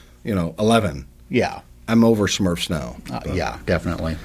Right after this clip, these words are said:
Speaker 1: But let's milk it for all it's worth. This, um, hey, we've got this property sitting out here.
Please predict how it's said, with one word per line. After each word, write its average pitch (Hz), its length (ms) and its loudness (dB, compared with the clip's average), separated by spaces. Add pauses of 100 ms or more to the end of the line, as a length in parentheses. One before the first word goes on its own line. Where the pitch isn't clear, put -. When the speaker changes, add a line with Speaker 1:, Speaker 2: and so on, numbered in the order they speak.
(160)
Speaker 1:
But - 80 4
let's 156 200 4
milk 135 260 6
it 143 80 -4
for 113 140 4
all 107 140 4
it's 98 140 -8
worth. 90 240 0
This, 87 240 -4
um, 87 240 -4 (120)
hey, 113 100 0
we've 135 240 2
got 139 160 2
this 139 160 0
property 131 540 2
sitting 110 280 -4
out 98 240 -4
here. 95 280 -6